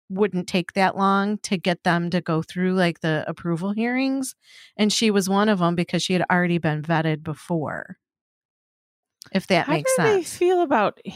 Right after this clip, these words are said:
Speaker 2: like, if she's so, I don't know, family values, whatever she wants, she calls it, or whatever she is. Like,
Speaker 1: Mm-hmm.
Speaker 2: Trump is the opposite of that in his personal life.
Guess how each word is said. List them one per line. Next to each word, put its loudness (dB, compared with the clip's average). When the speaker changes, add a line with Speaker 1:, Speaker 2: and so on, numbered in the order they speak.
Speaker 2:
like, -2
if 0
she's -4
so, 0
I 0
don't -2
know, -4
family 2
values, 0
whatever -4
she -10
wants, -8
she -6
calls -8
it, -8
or -8
whatever -10
she -6
is. -6
Like, 0
Speaker 1:
Mm-hmm. -
Speaker 2:
Trump 2
is 2
the 0
opposite 0
of -6
that -6
in -4
his -2
personal -6
life. -10